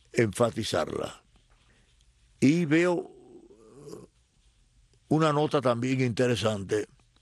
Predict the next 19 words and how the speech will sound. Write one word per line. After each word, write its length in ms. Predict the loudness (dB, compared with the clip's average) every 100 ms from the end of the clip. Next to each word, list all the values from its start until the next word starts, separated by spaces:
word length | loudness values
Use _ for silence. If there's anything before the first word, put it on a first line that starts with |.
| _ _ _ _ _ _ _ _ _ _ _ _ _ -20 -16 -4
Parece 400 | 0 2 0 -2
que 140 | 0
hoy 180 | 2 2
es 60 |
el 160 | 0 -2
día 260 | -2 -4 -2
de, 220 | -4 -6 -12 -20 -20 -20 _ _ _ _ _ _ _ -6
de 180 | 0 2
la 120 | 2
lectura 460 | 0 -2 0 0
por 220 | 0 -2 -2
mi 140 | -4
parte. 380 | -2 -4 0 -2
Esta 180 | 0 0
es 60 |
otra, 380 | 0 -2 -2 -4 -10 _ _ _ _ _ _ -20 -10 -4
eh, 120 | -4
publicación 1040 | -2 0 0 0 -2 0 -2 -2 -4 -8 -12 -18 -18 _ _ _ -20 _ _ -6
excepcional, 1120 | -2 2 0 0 -2 -2 -2 0 0 0 -6